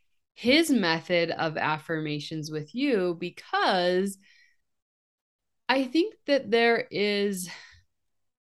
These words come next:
a bit of a, um, what's the word? Problem? I don't know if I like that word, but a problem with traditional affirmations, the traditional approach to affirmations.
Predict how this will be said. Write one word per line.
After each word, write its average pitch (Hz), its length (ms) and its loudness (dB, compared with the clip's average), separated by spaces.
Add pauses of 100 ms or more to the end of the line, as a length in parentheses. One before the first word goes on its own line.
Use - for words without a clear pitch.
(480)
a 240 100 0
bit 262 180 4
of 302 100 -2
a, 254 200 0 (380)
um, 180 420 -4
what's 196 200 -4
the 165 60 -6
word? 151 200 -4
Problem? 208 440 2
I 220 60 2
don't 185 120 0
know 170 60 -2
if 165 120 -10
I 160 40 -6
like 175 200 -6
that 196 160 0
word, 160 220 -4
but - 160 -8 (300)
a 190 60 -4
problem 202 760 0
with 175 460 -2 (380)
traditional 202 880 -2
affirmations, 160 800 -8
the 165 80 -8
traditional 175 540 -6
approach - 400 -10
to - 60 -12
affirmations. - 800 -14